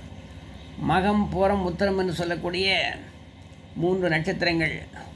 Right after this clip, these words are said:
மகத்திலே நான்கு பாதங்கள், பூரத்திலே நான்கு பாதங்கள், உத்திரத்திலே முதல் பாதம். ஆக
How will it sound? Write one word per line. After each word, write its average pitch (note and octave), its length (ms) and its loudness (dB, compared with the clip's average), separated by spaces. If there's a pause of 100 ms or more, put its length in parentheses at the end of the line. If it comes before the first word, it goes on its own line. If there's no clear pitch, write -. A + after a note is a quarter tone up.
(520)
மகத்திலே F3+ 420 2 (100)
நான்கு F3 360 2
பாதங்கள், E3 380 2 (840)
பூரத்திலே F3 440 2 (100)
நான்கு E3 280 2
பாதங்கள், E3 400 2 (840)
உத்திரத்திலே E3+ 560 2
முதல் D#3+ 240 2
பாதம். C#3+ 300 0 (880)
ஆக E3 80 2